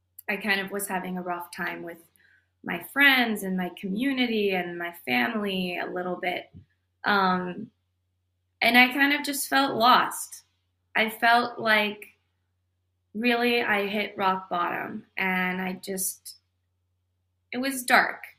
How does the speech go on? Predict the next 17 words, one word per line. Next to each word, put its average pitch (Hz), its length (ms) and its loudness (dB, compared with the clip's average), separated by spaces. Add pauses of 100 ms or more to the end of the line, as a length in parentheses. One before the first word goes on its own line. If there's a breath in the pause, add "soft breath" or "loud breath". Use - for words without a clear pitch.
(140)
It 214 100 -6
was 202 220 -4
a 202 80 -2
dark 208 380 0
time. 185 520 -4 (280)
And 226 240 -4
then 262 520 0 (380)
the - 60 -6
pandemic 247 680 4
hit. - 240 -4 (2000 loud breath)
And 233 140 0
that's 262 240 6
when 247 140 2
I 214 80 4
realized, 196 500 0
"Oh 220 140 2
shit, - 400 -6